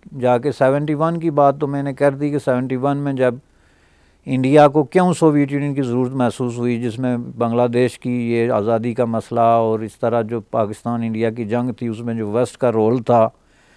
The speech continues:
कि उसमें फ्रांस से लेके इंग्लैंड तक और इंग्लैंड से लेके यूनाइटेड स्टेट ऑफ अमेरिका तक जो है वो बहरी बेड़े पाकिस्तान की मदद के लिए तैयार थे, और ये सारी चीज़ें सामने रख के इंडिया इस पे मजबूर हुआ।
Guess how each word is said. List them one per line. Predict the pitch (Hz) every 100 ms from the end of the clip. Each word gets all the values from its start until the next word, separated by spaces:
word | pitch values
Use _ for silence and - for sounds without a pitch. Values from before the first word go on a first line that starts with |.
| _ _ _
कि | 123
उसमें | 120 120 117
फ्रांस | - 113 127
से | - 131
लेके | 120 117 131 110
इंग्लैंड | 113 120 127 123
तक | 120 117
और | 120
इंग्लैंड | 113 113 123 113
से | 120
लेके | 113 110 123
यूनाइटेड | 110 104 107 110
स्टेट | - 117 120
ऑफ | 113
अमेरिका | 113 104 110 110 117
तक | 120 117 104
जो | 110 113
है | 113
वो | 110 110 117 _ _ _ _ 110
बहरी | 113 120 123
बेड़े | 117 117 127 120 117 _ _ _ -
पाकिस्तान | 123 110 110 123 123
की | 120
मदद | 117 107 113
के | 123
लिए | 120 117
तैयार | 110 113 113 117
थे, | - 117
और | 113
ये | 117
सारी | 123 110 110
चीज़ें | - 110 117
सामने | 117 117 117 110
रख | 113 -
के | 113
इंडिया | 110 107
इस | 107
पे | -
मजबूर | 104 95 95 95
हुआ। | 80 -